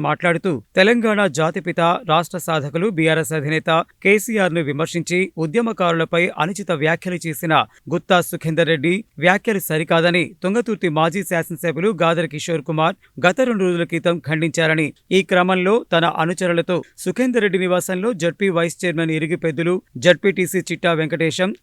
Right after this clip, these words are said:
ఐతగోని స్వామిగౌడ్ తదితర అనుచరులు విలేకరుల సమావేశం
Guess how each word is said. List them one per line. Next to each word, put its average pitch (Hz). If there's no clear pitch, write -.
ఐతగోని 180
స్వామిగౌడ్ 160
తదితర 196
అనుచరులు 170
విలేకరుల 190
సమావేశం 160